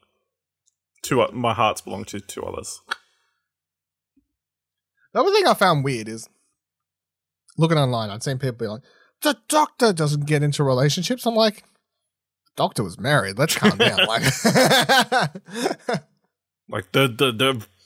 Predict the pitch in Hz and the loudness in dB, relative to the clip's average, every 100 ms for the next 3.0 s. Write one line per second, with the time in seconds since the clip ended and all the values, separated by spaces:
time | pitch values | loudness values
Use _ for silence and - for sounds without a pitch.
0 | - 190 180 - - 127 120 _ - _ | 0 4 4 2 -6 -10 -14 _ -20 _
1 | _ _ _ _ - 262 139 165 143 147 | _ _ _ _ 0 0 0 0 2 2
2 | 151 113 - 135 107 117 139 101 101 101 | 2 -2 4 4 4 0 0 -2 -6 -8